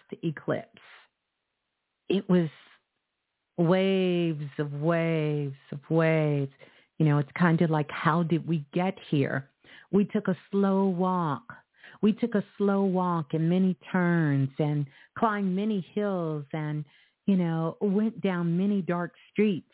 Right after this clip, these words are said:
And, you know, that's how we got here. And some of those days were beautiful.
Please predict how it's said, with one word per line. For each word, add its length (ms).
And, 440
you 120
know, 420
that's 220
how 160
we 100
got 320
here. 380
And 180
some 180
of 60
those 200
days 320
were 200
beautiful. 560